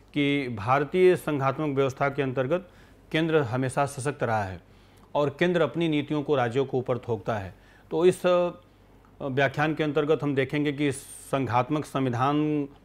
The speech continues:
के आधारभूत तत्व के रूप में शक्तियों का विभाजन केंद्र और राज्य के मध्य है और सहकारी संघवाद की स्थापना के लिए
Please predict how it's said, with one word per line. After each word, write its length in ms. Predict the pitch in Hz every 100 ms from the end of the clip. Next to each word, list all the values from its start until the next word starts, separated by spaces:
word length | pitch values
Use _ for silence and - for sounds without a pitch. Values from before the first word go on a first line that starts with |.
| _ - -
के 80 | 143
आधारभूत 720 | 127 110 127 123 143 165 147 156 139 127 - - - - - -
तत्व 220 | 165 - 151
के 180 | 147
रूप 260 | 143 156 135
में 160 | 110 98 - - - - - - - - - 123
शक्तियों 400 | 160 - 175 165
का 120 | 156
विभाजन 460 | 143 131 135 156
केंद्र 260 | 143 147 143
और 100 | 135
राज्य 260 | 127 131 135
के 120 | 156
मध्य 260 | 156 151
है 400 | 165 165 127 - - - -
और 280 | 143 170 151
सहकारी 520 | - 135 131 160 190
संघवाद 520 | 190 156 143 143 131
की 140 | 151
स्थापना 400 | 127 - 131 135
के 180 | 131 131
लिए 220 | 107 127